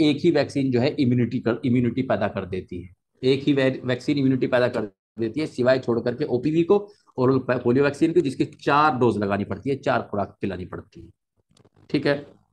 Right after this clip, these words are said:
और ये जो किल्ड वैक्सीन है ये ज्यादातर इंट्रामस्कुलर यानी कि सब इंट्रामस्कुलर और सबकु-, इंट्रामस्कुलर यानी कि मांस में लगती है और सबकुटेनियस, सब के मैंने कहते हैं नीचे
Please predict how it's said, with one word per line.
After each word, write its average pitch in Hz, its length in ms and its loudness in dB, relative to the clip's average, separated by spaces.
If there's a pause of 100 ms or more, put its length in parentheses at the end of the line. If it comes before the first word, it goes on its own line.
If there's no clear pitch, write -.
(1160)
और 165 220 6
ये 170 120 6
जो 175 100 4
किल्ड 185 260 4
वैक्सीन 165 420 2
है 170 280 4
ये 156 100 4
ज्यादातर 117 360 0 (100)
इंट्रामस्कुलर 135 800 0
यानी 120 240 2
कि 120 100 -4
सब - 280 -4
इंट्रामस्कुलर 131 640 0
और 139 200 -2
सबकु-, 127 340 -2
इंट्रामस्कुलर 151 540 0
यानी 147 160 0
कि 143 80 0
मांस 113 360 0
में 139 80 2
लगती 135 240 0
है 147 60 2
और 151 80 2
सबकुटेनियस, 147 680 -2 (320)
सब 165 340 0
के 170 80 2
मैंने 143 280 0
कहते 127 280 0
हैं 113 60 4
नीचे 120 500 2